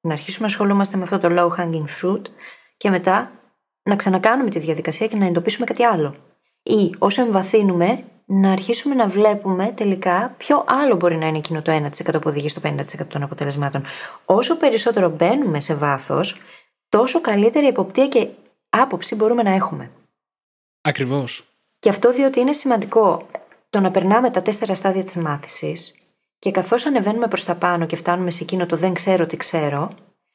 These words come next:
Speaker 1: από εκείνο το στάδιο και μετά είναι πολύ πιο εύκολο να εντοπίσουμε εκείνα τα πράγματα τα οποία μπορούν να φέρουν εκθετικά αποτελέσματα.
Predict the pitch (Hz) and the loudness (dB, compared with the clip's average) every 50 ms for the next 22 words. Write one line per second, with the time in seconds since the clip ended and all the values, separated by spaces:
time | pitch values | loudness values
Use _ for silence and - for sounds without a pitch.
0 | _ _ _ _ - 196 196 - 175 - 233 262 311 311 294 - - - 202 185 | _ _ _ _ -4 -2 0 0 0 2 2 2 2 0 0 0 2 2 2 2
1 | 170 170 170 175 160 156 156 - 151 151 160 - - 220 254 247 262 240 254 254 | 2 0 -2 -2 -6 -6 -4 -2 -2 -2 0 -2 -2 -2 0 2 2 2 2 0
2 | - 269 262 262 - 269 247 214 202 190 185 180 180 190 190 175 180 - 180 170 | 0 0 0 0 0 -2 0 2 2 2 2 2 0 0 0 -2 -2 -2 -4 -4
3 | 170 180 190 175 170 170 165 165 165 160 160 156 156 151 156 147 151 170 165 156 | -2 -2 -2 -2 -2 -4 -2 -2 -2 -2 -2 -6 -8 -6 -6 -4 0 0 0 2
4 | 160 170 165 170 165 156 - 175 160 151 151 147 - - 151 147 - 151 143 143 | 2 0 2 2 -2 -2 -2 -2 -2 -2 -2 -6 -4 -6 -6 -4 -2 -2 -2 -2
5 | - 147 135 135 131 131 135 131 - | -4 -8 -6 -6 -6 -8 -10 -14 -14